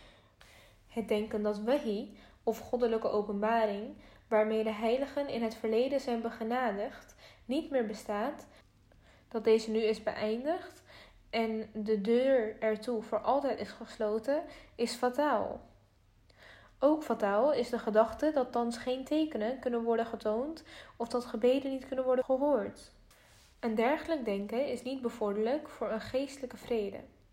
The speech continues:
Het is eerder bevorderlijk voor een geestelijke dood.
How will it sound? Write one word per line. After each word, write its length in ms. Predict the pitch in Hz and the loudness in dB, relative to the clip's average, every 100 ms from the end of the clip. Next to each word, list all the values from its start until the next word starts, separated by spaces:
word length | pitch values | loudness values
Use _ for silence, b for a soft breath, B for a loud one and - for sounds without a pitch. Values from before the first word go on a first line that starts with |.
| B B B B B | B B B B B
Het 180 | 233 214 | -4 -4
is 140 | - | -4
eerder 340 | 233 294 302 226 | 0 2 2 -2
bevorderlijk 600 | 214 220 208 208 262 - | -4 -4 -2 -2 -4 -4
voor 140 | 233 | -6
een 80 | 226 | -4
geestelijke 520 | - 220 220 233 240 | -2 -4 -4 -6 0
dood. 520 | 254 240 202 - - | 2 2 -2 -8 -18